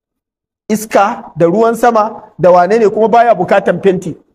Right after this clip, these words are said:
Sai ana cewa a ina aka ɗauko duwatsu?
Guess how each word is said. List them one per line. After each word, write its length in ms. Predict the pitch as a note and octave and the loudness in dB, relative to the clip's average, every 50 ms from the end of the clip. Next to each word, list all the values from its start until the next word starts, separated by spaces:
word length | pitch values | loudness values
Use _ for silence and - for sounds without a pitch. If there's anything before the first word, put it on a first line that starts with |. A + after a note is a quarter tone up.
| _ _ _ _ _ _ _ _ _ _ _ _ _ _ _ _ _ _ _ _ _ _ | _ _ _ _ _ _ _ _ _ _ _ _ _ _ _ _ _ _ _ _ _ _
Sai 160 | - - - - | -4 0 0 0
ana 200 | - B3 A#3+ G#3+ | 0 0 -2 -2
cewa 240 | - - A3+ G#3+ G#3+ G#3+ | 0 0 0 0 2 0
a 60 | F#3+ - | -2 -2
ina 260 | - G3 F#3 G3 A3+ A#3+ B3 - | -2 -2 -2 0 0 0 -2 -2
aka 220 | B3 A#3+ - G#3 - - | -4 -2 -2 -2 0 0
ɗauko 280 | G3+ G#3 G3+ - G#3+ G3 | 0 -2 0 0 -2 -2
duwatsu? 420 | E3 G#3 A3 G3 - - F3+ | 0 0 0 0 0 -2 -4